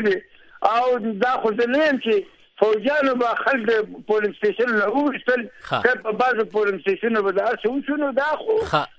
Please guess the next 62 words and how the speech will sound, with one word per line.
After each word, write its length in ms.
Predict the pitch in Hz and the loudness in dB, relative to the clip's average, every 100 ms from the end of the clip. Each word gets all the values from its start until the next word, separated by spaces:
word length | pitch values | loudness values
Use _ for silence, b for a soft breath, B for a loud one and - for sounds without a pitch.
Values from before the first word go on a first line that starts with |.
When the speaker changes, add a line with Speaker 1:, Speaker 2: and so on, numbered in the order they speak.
| - | -4
Speaker 1:
سیاست 180 | - 233 | 2 2
Speaker 2:
لطیف 140 | 220 | 4
ابري 260 | 269 196 180 | 2 2 2
Speaker 1:
دی، 60 | 233 | 2
Speaker 2:
صاحب. 240 | 254 202 | 4 4
Speaker 1:
په 60 | 240 | 2
هر 60 | |
سړی 280 | - 220 220 | 0 0 0
خپل 220 | - 233 | -2 -2
نظر 360 | 214 196 202 214 | 0 0 0 0
لري 340 | 196 190 262 | 0 0 2
او 180 | 277 220 | 2 0
Speaker 2:
لطیف 180 | 156 214 | 0 0
Speaker 1:
خپل 80 | 214 | 0
Speaker 2:
ابري 180 | 165 | 2
Speaker 1:
سیاست 160 | 175 196 | 2 2
Speaker 2:
صاحب، 200 | - 147 | 0 2
Speaker 1:
کوي. 180 | 139 131 - | 0 -2 -8
Speaker 2:
زه 160 | 143 160 | -8 -4
خو 80 | 165 | -2
به 220 | 165 160 | -2 -2
پېښور 280 | 147 156 175 | 0 2 0
کې 100 | 170 | 0
نه 100 | 160 | 0
یم، 240 | 180 180 | 0 0
د 100 | 160 - | -2 -4
ان 160 | 151 147 | -2 -4
ایف 120 | 131 | -4
فور 360 | - 156 165 160 - | 0 4 4 4 -2
په 140 | 139 | -4
حق 140 | - | -2
له 80 | 139 | -4
زیات 280 | 120 139 139 | -2 -2 -2
معلومات 480 | 131 123 123 131 131 | -4 -4 -2 -4 -6
به 80 | 123 | -6
تاسو 240 | 147 151 | -4 -4
ته 140 | 135 | -4
وي، 180 | 147 156 | -4 -4
ځکه 200 | 139 127 | -4 -6
چې 80 | 113 | -6
تاسو 260 | - 127 113 | -8 -8 -6
په 120 | 120 | -6
هغه 140 | 117 | -4
ځای 180 | 110 135 | -4 -4
کې 80 | 123 | -4
یې 220 | 127 156 156 B B B | 0 0 0 B B B
او 100 | 127 | -6
د 80 | 120 | -4
خپل 220 | - 147 | -6 -6
سیاست 360 | 139 127 147 131 | -4 -4 -2 -2
نه 80 | |
هم 60 | 151 | -4
خبر 280 | - 123 117 | -4 -4 -4
یې. 80 | 113 | -4
خو 120 | 135 | -2
دومره 260 | 185 226 | 2 4
قدر 240 | 202 160 156 | 4 2 0
له 100 | 135 | 0
خبر 260 | 143 143 | -2 0
یم 180 | 185 175 | 0 0
چې 140 | 170 | -4
په 100 | 131 | -8